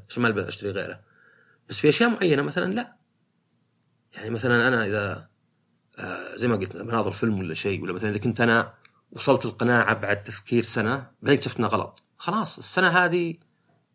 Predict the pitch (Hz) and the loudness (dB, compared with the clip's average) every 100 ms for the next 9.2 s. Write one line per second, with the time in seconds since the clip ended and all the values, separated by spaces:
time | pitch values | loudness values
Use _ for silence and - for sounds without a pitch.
0 | _ - - 196 95 87 92 147 165 147 | _ 2 8 8 6 -2 0 4 4 2
1 | 123 147 143 135 156 - 156 160 147 156 | -2 -2 -2 -4 -6 -4 0 0 -2 -8
2 | _ _ _ - 147 151 147 - 139 120 | _ _ _ -2 2 2 2 0 -2 -2
3 | 113 151 - - - - 151 - 156 - | 0 0 0 -12 -2 2 4 4 2 2
4 | - _ 170 190 170 127 156 156 139 175 | -20 _ 4 4 6 4 2 -2 2 4
5 | 160 151 175 190 - _ _ _ _ _ | 4 6 4 2 -4 _ _ _ _ _
6 | _ _ _ _ _ 113 107 107 - - | _ _ _ _ _ -4 -2 -4 -8 -14
7 | _ _ _ _ _ - 127 120 - 143 | _ _ _ _ _ -8 -4 -2 0 0
8 | - - - 139 147 151 131 110 - 95 | 0 -10 -4 0 2 0 -2 -6 -6 -6
9 | 95 - | -6 -10